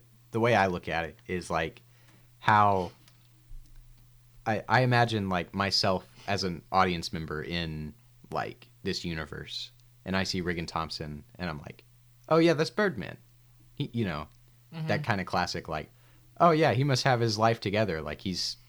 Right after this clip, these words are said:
Speaker 1: he's so good.
Speaker 2: Yeah.
Speaker 1: Ah, I'll just go about my day," you know? And so, like, not having to know that, like, he's actually really, you know, in, in a lot of conflict and
Speaker 2: Mm-hmm.
Speaker 1: having a lot of mental health troubles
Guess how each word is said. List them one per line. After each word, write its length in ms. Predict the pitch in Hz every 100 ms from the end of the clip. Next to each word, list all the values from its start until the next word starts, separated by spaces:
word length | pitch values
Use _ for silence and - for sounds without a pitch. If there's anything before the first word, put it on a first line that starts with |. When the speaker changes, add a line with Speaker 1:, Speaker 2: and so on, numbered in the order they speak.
| -
Speaker 1:
he's 140 | 104 -
so 140 | 92
good. 240 | 85 92 65
Speaker 2:
Yeah. 100 | 127 - - -
Speaker 1:
Ah, 340 | 110 110 87 76 -
I'll 120 | 104
just 140 | 98
go 80 | -
about 180 | 92 92
my 120 | 92
day," 340 | 95 78 76 78
you 120 | -
know? 220 | 87 78 71 - - - -
And 200 | 120 113
so, 240 | 123 113
like, 380 | 104 98 92 - - - - - - - -
not 300 | 123 123 - -
having 420 | - 113 101 95
to 100 | -
know 360 | 85 87 87 78
that, 200 | 71 -
like, 200 | 65 -
he's 260 | - 95 87
actually 500 | 90 - 90 85 78 78 - -
really, 680 | 104 98 92 85 82 80 - _
you 160 | - 87
know, 280 | 76 - - _ _ _ _ _ _
in, 180 | 101 95
in 140 | 101 95
a 80 | 87
lot 200 | 85 85
of 140 | 76
conflict 560 | - 87 82 95 90 -
and 160 | 76
Speaker 2:
Mm-hmm. 100 | 76 71
Speaker 1:
having 300 | 92 87 85
a 60 |
lot 160 | 90 87
of 60 |
mental 200 | 82 87
health 240 | 80 87 -
troubles 560 | - 85 87 82 -